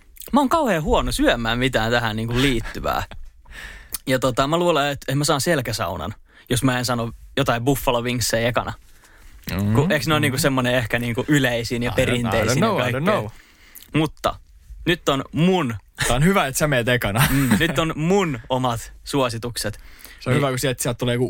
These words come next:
Speaker 2: uunifetapasta.
Speaker 1: <laughs> Joo, ju-, just jotain tällaista Karjalan paistia, <laughs> ruisleipää.
Speaker 2: Joo.
Speaker 1: Kyllä mä sanoisin, että tota, mä otan näinkin oudon lähestymistavan.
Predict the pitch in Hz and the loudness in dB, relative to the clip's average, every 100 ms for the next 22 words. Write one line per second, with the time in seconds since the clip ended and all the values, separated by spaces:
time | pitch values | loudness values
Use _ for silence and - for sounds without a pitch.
0 | 127 123 110 113 107 104 110 - 110 - | 0 0 0 -2 -2 -2 -2 -2 -4 -8
1 | - - - 120 110 - - 175 - - | -12 -16 -4 -2 -2 -4 -2 -2 -2 -4
2 | 269 143 160 165 135 131 123 131 131 135 | -2 0 -2 -2 -2 0 0 0 2 0
3 | 131 - 147 151 151 135 123 113 123 120 | 0 0 2 2 2 0 -2 0 0 2
4 | - 131 131 - 240 - - - - - | 0 0 0 2 0 0 -2 -4 -4 -2
5 | 147 135 117 123 123 110 120 110 110 120 | 2 0 2 0 0 -2 -2 -2 -4 -6
6 | - - - - - 262 226 135 175 170 | -12 -18 -20 -18 -2 0 0 0 0 0
7 | 131 120 123 110 - 110 113 - 202 202 | -2 -2 -4 -4 -4 -2 -4 -2 -2 0
8 | 151 185 190 117 117 - _ _ - 175 | 0 -2 -2 -4 -8 -10 _ _ -4 0
9 | 180 131 117 90 85 - - - - - | 0 -2 -4 -6 -8 -14 -20 -20 -20 -6
10 | 131 127 - 113 - 110 87 | -4 -2 -4 -4 -2 -4 -4